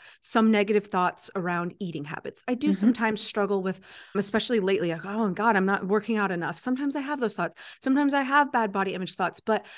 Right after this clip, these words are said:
Speaker 2: Yep.
Speaker 1: now it's a very, it, it feels normal. I feel like a normal level. Before, it was like these things that just, it was like, "Oh my God, I'm just so ugly and disgusting." And like, I wanna, you know, either
Speaker 2: Mm-hmm.
Speaker 1: emotionally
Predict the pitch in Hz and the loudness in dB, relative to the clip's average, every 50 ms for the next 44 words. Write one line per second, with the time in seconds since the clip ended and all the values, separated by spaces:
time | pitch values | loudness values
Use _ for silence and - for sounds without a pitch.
0 | - - - - _ - 202 214 226 262 330 359 320 269 247 226 - 226 226 - | -20 -20 -20 -12 _ 0 2 2 4 4 4 6 6 6 6 6 4 2 2 2
1 | 262 233 196 - 254 240 254 269 277 269 240 226 220 - - 262 - - - 277 | 0 -2 0 2 4 4 4 4 4 2 2 0 0 0 -2 -2 -2 0 0 -2
2 | - - - _ - 285 294 294 269 226 - 208 185 160 147 131 131 117 - - | -2 -2 -6 _ 2 4 4 6 4 4 2 0 0 0 0 -2 -6 -8 -2 2
3 | - 254 285 302 - - - - 285 294 294 277 269 262 254 247 254 311 247 233 | 4 4 4 4 2 -4 -2 2 4 6 8 8 8 8 6 6 6 6 6 8
4 | 226 220 220 220 226 214 214 208 190 214 208 208 226 - - - - 285 294 277 | 8 6 6 4 4 2 2 2 2 0 -2 -4 -6 -8 -10 -8 -6 -2 0 2
5 | 254 208 196 220 208 202 214 196 190 196 202 226 196 - - 226 214 208 190 202 | 2 2 2 0 0 0 0 -2 -2 -2 -2 -4 -4 -2 0 0 0 0 0 -4
6 | 170 160 - 190 165 - - _ _ _ - - 214 196 180 - 185 180 - 254 | -6 -6 -6 -6 -6 -8 -10 _ _ _ -6 -2 -2 -2 -2 -2 -4 -4 -2 0
7 | 285 254 185 - 151 - 214 226 254 220 196 196 185 190 196 165 - - - 185 | 2 2 0 0 0 2 4 6 6 6 4 0 -2 -4 -6 -10 -8 -6 -6 -6
8 | - - - 285 262 240 247 233 196 190 190 - - - 262 247 254 - 254 240 | 0 2 2 2 2 2 2 2 2 0 -2 -4 -2 0 0 0 0 0 -2 0
9 | 220 196 185 170 165 160 180 180 185 180 175 170 165 156 143 - - - 196 190 | 0 0 -2 -2 -2 -2 -2 -2 -2 -2 -2 -2 -4 -4 -6 -6 -2 0 2 2
10 | 175 - - 214 202 190 196 208 220 247 277 269 - - | 4 6 6 6 6 8 8 8 8 8 6 4 0 -2